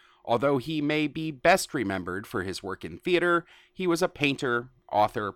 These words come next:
poet, and a collector and lover of art in all its forms.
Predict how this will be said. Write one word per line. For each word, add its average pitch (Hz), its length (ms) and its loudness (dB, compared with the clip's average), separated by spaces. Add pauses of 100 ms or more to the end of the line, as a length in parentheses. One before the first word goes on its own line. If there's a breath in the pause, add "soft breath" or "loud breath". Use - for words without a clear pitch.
poet, 160 460 2
and 127 140 -6
a 117 60 -6
collector 147 500 -2
and 131 140 -2
lover 101 320 0
of 92 180 -6
art 151 340 4
in 131 140 -6
all 95 240 -2
its 90 140 -8
forms. - 680 -12